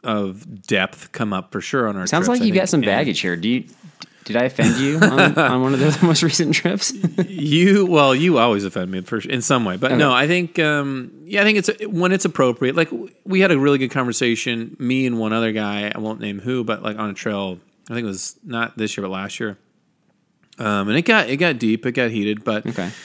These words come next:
Speaker 2: Got
Speaker 1: it was
Speaker 2: heated?
Speaker 1: good. I thought
Speaker 2: Mm.
Speaker 1: it was, well, it got passionate. It wasn't like we were angry at each other, but, like, it was
Speaker 2: Right.
Speaker 1: good. It was great. But then at the same time, not really anybody, everybody else was just kinda listening.
Speaker 2: Oh, so you, you had an audience is what you're saying.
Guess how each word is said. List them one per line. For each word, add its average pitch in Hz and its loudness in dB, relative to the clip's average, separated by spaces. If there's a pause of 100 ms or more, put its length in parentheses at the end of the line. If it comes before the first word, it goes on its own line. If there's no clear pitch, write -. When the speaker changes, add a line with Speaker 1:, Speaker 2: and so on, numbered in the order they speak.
Speaker 2:
Got 107 2
Speaker 1:
it - 6
was 165 6
Speaker 2:
heated? - 2
Speaker 1:
good. 156 4
I 139 0
thought 180 0
Speaker 2:
Mm. 151 -2
Speaker 1:
it - -2
was, 117 -6 (380)
well, 233 2
it 226 -2
got 220 2
passionate. 120 -2
It - -4
wasn't 147 0
like 98 -2
we 110 -4
were 95 -4
angry 101 0
at 90 -2
each 87 -8
other, 95 -4
but, 104 -4
like, 113 0
it 143 -2
was 147 0
Speaker 2:
Right. 107 -10
Speaker 1:
good. 120 4
It - -8
was 117 -2
great. 117 0
But 107 -2
then 110 -4
at 110 -8
the 107 -8
same 151 -2
time, 127 0
not 127 0 (120)
really 123 -2
anybody, 117 -2
everybody 139 4
else 117 2
was 104 -8
just - -8
kinda 107 -6
listening. 127 -4 (640)
Speaker 2:
Oh, 131 4
so 135 0
you, 131 4
you 160 4
had 147 4
an 107 2
audience 95 0
is - -10
what 85 -8
you're - -6
saying. 87 -4